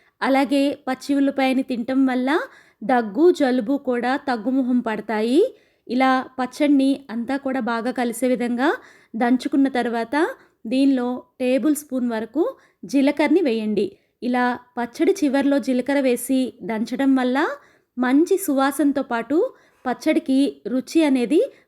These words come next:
మరింత పెరుగుతుంది. అలా నూరుకున్న తర్వాత, వెల్లుల్లి రెబ్బల్ని రోలు మీద పెట్టి క్రష్ చేసి, తరువాత ఆ రెబ్బల్ని పచ్చడిలో వేసేసి, చక్కగా పచ్చడి, ఈ వెల్లుల్లిపాయ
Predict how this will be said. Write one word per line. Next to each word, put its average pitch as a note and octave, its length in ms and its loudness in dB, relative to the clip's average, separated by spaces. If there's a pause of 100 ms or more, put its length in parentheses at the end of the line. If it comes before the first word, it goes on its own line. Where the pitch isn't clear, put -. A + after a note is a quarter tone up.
మరింత B3 420 2
పెరుగుతుంది. A3+ 680 0 (260)
అలా A#3+ 180 -4
నూరుకున్న C#4 460 2
తర్వాత, B3+ 420 -4 (560)
వెల్లుల్లి D4+ 480 4
రెబ్బల్ని B3+ 560 0 (180)
రోలు B3 280 2
మీద C#4 220 2
పెట్టి B3+ 360 -2 (440)
క్రష్ C#4 300 -2
చేసి, D#4+ 400 2 (560)
తరువాత E4+ 480 4 (480)
ఆ B3 100 -2
రెబ్బల్ని C4 560 2 (340)
పచ్చడిలో C4+ 480 0
వేసేసి, A#3 600 -2 (500)
చక్కగా B3 460 -2 (220)
పచ్చడి, C#4+ 500 0 (520)
ఈ C4+ 120 4
వెల్లుల్లిపాయ C#4+ 680 2